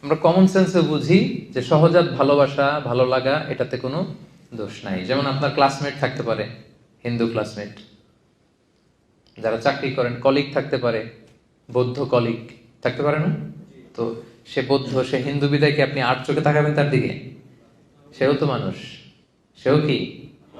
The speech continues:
মানুষ? সবার বাবা মা আদতে কিন্তু একজন, আদম আর হাওয়া। ঘুরে ফিরে কিন্তু আমরা ওই, ওই বড় big family, part of the big family। কি বলেন? So এই জন্য ইসলাম সহজাত ভালোবাসাকে নিষেধ করে না, যেটা এমনি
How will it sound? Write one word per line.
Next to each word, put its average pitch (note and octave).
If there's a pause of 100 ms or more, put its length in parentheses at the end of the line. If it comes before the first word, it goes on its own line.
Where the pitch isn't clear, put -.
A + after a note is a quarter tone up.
মানুষ? A2
সবার C#3 (460)
বাবা A#2+
মা A#2+ (460)
আদতে C#3+
কিন্তু C#3
একজন, A2+ (440)
আদম A#2+ (760)
আর G#2 (120)
হাওয়া। G2+ (580)
ঘুরে D3+
ফিরে F3
কিন্তু E3
আমরা D3+
ওই, G3 (160)
ওই F3+
বড় E3+
big D#3+
family, C#3+
part C3+
of C3+
the B2+
big B2+
family। G#2 (480)
কি C#3+
বলেন? C#3+ (1600)
So D3
এই D3
জন্য F3+
ইসলাম F#3+
সহজাত F#3+
ভালোবাসাকে D3+
নিষেধ B2
করে G#2+
না, A2
যেটা E3+
এমনি D#3+